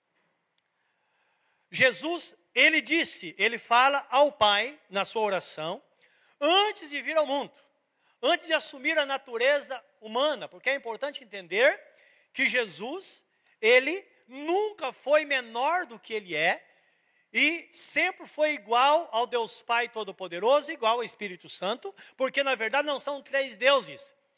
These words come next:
mas um só Deus constituído em três pessoas. Por isso se trata da trindade, Deus Pai,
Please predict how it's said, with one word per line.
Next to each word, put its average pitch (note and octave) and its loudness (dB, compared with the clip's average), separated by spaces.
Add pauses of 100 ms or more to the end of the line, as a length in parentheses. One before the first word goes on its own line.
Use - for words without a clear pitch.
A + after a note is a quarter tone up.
(280)
mas B3+ 0
um F#4 0
só C4 -6
Deus C#4+ 0
constituído B3+ -10
em B3 -8
três B3 -6
pessoas. G#3+ 2 (640)
Por G#3+ 0
isso C#4+ -6
se G#3+ -14
trata A#3 -6
da F#3 -8
trindade, G3+ -2
Deus F3+ -8
Pai, A3 2